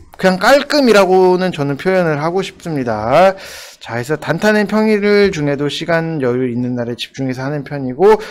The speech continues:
단타, 중장기 다 좋아요, 리치님. 이렇게 하트 좀.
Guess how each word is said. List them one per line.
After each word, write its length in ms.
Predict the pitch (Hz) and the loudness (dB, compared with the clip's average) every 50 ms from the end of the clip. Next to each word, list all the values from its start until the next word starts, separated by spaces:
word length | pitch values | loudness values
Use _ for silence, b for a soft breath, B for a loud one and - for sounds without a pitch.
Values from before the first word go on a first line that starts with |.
| B B - | B B -14
단타, 500 | - 127 127 131 - - 156 160 160 156 | -8 -6 -6 -6 -6 -4 -2 0 -2 -2
중장기 560 | - - 131 123 120 117 127 123 120 120 - | -2 -6 -6 -6 -4 -2 -2 -4 -4 -6 -8
다 180 | - - 113 107 | -8 -8 -8 -4
좋아요, 420 | 127 143 131 123 113 110 113 117 | -2 -2 -2 -2 -2 -2 -4 -6
리치님. 640 | 107 110 98 - - 120 107 101 104 123 165 190 | -6 -8 -10 -12 -12 -12 -12 -10 -8 -8 -6 -6
이렇게 360 | 170 - - 120 110 110 107 _ - | -8 -8 -10 -12 -12 -12 -14 _ -16
하트 280 | - - _ - 135 | -16 -16 _ -12 -10
좀. 420 | 110 113 110 120 147 180 185 - | -8 -6 -6 -4 -4 -6 -8 -10